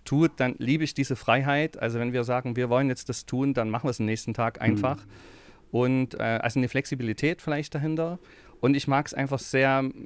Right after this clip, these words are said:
Speaker 1: junge Menschen dabei zu beobachten, ihren Platz zu finden. Und das
Speaker 2: Mhm.
Speaker 1: finde ich, kann ich im C V J M immer wieder,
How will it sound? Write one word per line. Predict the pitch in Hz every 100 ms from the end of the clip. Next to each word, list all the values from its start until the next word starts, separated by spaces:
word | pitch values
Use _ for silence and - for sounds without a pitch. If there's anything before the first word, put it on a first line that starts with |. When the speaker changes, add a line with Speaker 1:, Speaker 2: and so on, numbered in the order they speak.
| -
Speaker 1:
junge | - 120 143 139
Menschen | 131 147 151 139 139 - _ _ -
dabei | 123 131
zu | - 127
beobachten, | 127 135 131 - 127
ihren | 123
Platz | 113 131 -
zu | -
finden. | 110 107 98 104 90 -
Und | - 98
das | 104 101
Speaker 2:
Mhm. |
Speaker 1:
finde | 117 113
ich, | -
kann | - 135
ich | 131
im | 131
C | 143
V | 139
J | 123
M | 127 135
immer | 143 139
wieder, | 143 147 147